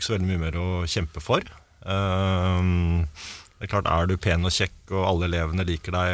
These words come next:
og læreren gir deg bedre karakterer fordi du er så pen og kjekk og sympatisk, og du blir alltid invitert til selskaper, alltid med, alltid først plukket ut på band og fotballag og så videre og så videre,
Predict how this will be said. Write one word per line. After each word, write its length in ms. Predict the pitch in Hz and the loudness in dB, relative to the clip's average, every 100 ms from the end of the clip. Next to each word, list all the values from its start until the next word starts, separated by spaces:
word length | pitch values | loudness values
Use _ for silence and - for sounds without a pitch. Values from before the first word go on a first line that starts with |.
| 87 | 0
og 80 | 92 | 0
læreren 320 | 90 80 87 | 0 2 0
gir 140 | 85 92 | 2 0
deg 80 | |
bedre 240 | 82 80 82 | 0 0 -2
karakterer 560 | 90 87 - 82 80 | 0 -2 0 0 -2
fordi 460 | - 92 85 85 87 | -4 -2 0 0 0
du 60 | 85 | 0
er 80 | 82 | -2
så 160 | - | -2
pen 240 | 82 87 82 | -2 0 0
og 80 | 85 | -2
kjekk 300 | 87 - 98 | -4 -4 -4
og 100 | 92 80 - - - | -4 -4 -12 -18 -6
sympatisk, 720 | 107 90 87 120 123 - - - - - - - | -4 0 0 2 4 2 -2 -14 -20 -20 -20 -8
og 60 | 92 | -4
du 40 | 92 | 0
blir 100 | 95 | 2
alltid 300 | 82 - 92 | 0 0 0
invitert 300 | 90 90 85 | 0 0 -2
til 80 | 92 | -2
selskaper, 480 | 95 87 - 80 - | -2 -4 -4 -6 -4
alltid 260 | 87 82 92 | -4 -2 -2
med, 220 | 85 85 | 0 0
alltid 400 | 87 85 80 90 | 0 0 -2 -4
først 240 | 90 87 - | -2 -4 -2
plukket 300 | 104 - 85 | -4 -2 -6
ut 80 | - | -2
på 140 | 90 87 76 - - - | -2 -2 -4 -12 -20 -6
band 400 | 82 78 80 82 87 | 0 0 0 -2 -2
og 160 | 87 85 | -2 -2
fotballag 720 | - - 80 80 80 85 85 | -4 -2 -2 0 0 0 -2
og 80 | 85 | -2
så 160 | - | -2
videre 240 | 90 71 82 | -2 -2 -4
og 80 | |
så 80 | - | -2
videre, 300 | 90 78 131 | -2 -2 -4